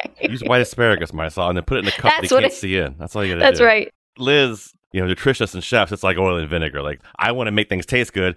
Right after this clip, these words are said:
Speaker 2: You wanna make it super healthy. And it's not very often you can find that happy medium. But I was looking at this athlete plate concept, and it kinda seems to almost start to kinda cross that boundary a little bit.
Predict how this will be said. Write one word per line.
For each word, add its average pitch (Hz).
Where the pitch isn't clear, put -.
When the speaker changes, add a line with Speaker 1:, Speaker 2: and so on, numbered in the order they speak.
Speaker 2:
You 117
wanna 104
make 85
it 76
super 82
healthy. 90
And 87
it's 87
not 120
very 104
often 95
you 87
can 85
find 98
that 87
happy 82
medium. 82
But 98
I 117
was 107
looking 139
at 104
this 98
athlete 104
plate 104
concept, 73
and 82
it 92
kinda 135
seems 113
to -
almost 107
start 104
to 104
kinda 95
cross 98
that 82
boundary 95
a -
little 67
bit. 64